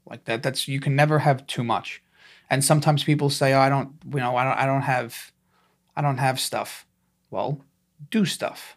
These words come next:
Do things. Experience new stuff. Try different food. Go different places. Now you can't really, kinda, kinda stuck a little bit now in the situation we're in. But,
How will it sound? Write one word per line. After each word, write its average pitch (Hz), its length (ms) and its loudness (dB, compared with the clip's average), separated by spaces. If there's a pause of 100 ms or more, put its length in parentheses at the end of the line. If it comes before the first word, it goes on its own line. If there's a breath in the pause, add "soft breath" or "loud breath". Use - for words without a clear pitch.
(520)
Do 208 140 4
things. - 480 -6
Experience 117 640 0
new 104 140 -10
stuff. - 360 -6
Try 170 220 0
different - 340 -6
food. - 300 -12
Go 156 160 0
different - 320 -6
places. - 380 -14 (300 loud breath)
Now 139 120 4
you 110 160 2
can't - 200 -2
really, 120 280 -4 (840 soft breath)
kinda, 117 340 -2
kinda 127 220 -4
stuck - 300 -4
a 113 40 -6
little 110 180 -2
bit - 160 -12
now 110 200 -6
in 120 80 -14
the 117 80 -12
situation 110 560 -8
we're 113 160 -8
in. 123 220 -10
But, 156 260 4